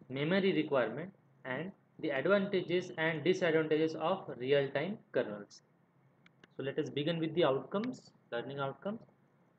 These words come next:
After completing this session, student will be able to demonstrate concept of deadlock, clock tick, and memory requirement. We will cover the advantages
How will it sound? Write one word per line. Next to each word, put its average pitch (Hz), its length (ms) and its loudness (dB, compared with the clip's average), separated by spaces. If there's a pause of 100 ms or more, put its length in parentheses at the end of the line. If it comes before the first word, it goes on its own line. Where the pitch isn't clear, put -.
(360)
After 123 300 0
completing 196 520 0
this 185 160 -2
session, 147 520 -2
student 196 420 -2
will 202 140 0
be 180 220 0
able 180 260 2
to 196 100 0
demonstrate 175 680 2 (240)
concept 156 640 -2
of 170 320 2 (840)
deadlock, 143 600 4 (800)
clock 180 380 2
tick, 170 220 -6 (1080)
and 220 220 -4 (300)
memory 202 400 0
requirement. 113 480 -6 (560)
We 180 100 2
will 208 180 0
cover 196 360 0
the 190 140 -2
advantages 180 720 -2